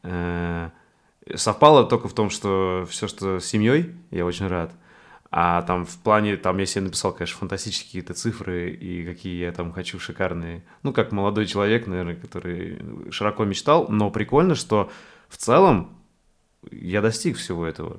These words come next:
понимаешь, да? То есть я забыл об этом. Это было написано вот лет десять назад, если не больше, лет пятнадцать назад, какой десять, когда мне было лет восемнадцать. Но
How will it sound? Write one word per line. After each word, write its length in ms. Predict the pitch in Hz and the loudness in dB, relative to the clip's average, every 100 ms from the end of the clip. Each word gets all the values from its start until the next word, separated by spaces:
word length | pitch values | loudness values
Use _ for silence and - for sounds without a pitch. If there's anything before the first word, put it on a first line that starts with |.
| - | -6
понимаешь, 300 | 98 110 95 | 0 2 2
да? 80 | 123 | 2
То 80 | |
есть 80 | 123 | 0
я 80 | 120 | 0
забыл 360 | 120 127 156 131 | 0 0 2 2
об 140 | 98 | 2
этом. 260 | 90 92 85 | -2 -6 -10
Это 140 | 87 | -8
было 180 | 95 98 | -6 -4
написано 500 | 92 - 117 - 87 | -4 -6 -10 -8 -10
вот 120 | 82 | -6
лет 180 | 90 87 | -8 -6
десять 300 | 95 85 82 | -6 -6 -6
назад, 260 | 85 80 - | -8 -8 -10
если 180 | 85 92 | -10 -8
не 60 | |
больше, 300 | 85 85 - | -6 -6 -8
лет 140 | 82 85 | -10 -8
пятнадцать 540 | 95 90 110 117 95 90 | -6 0 2 2 0 -6
назад, 340 | 82 80 78 | -8 -8 -12
какой 240 | - - | -18 -14
десять, 240 | 82 85 - - - - - - - _ | -12 -12 -14 -20 -20 -20 -20 -20 -20 _
когда 260 | - 82 85 | -10 -8 -6
мне 140 | 85 | -6
было 160 | 82 87 | -6 -6
лет 160 | 85 | -8
восемнадцать. 600 | 92 - 87 82 - - | -12 -8 -6 -6 -10 -12
Но 440 | - 101 104 104 | -4 0 2 0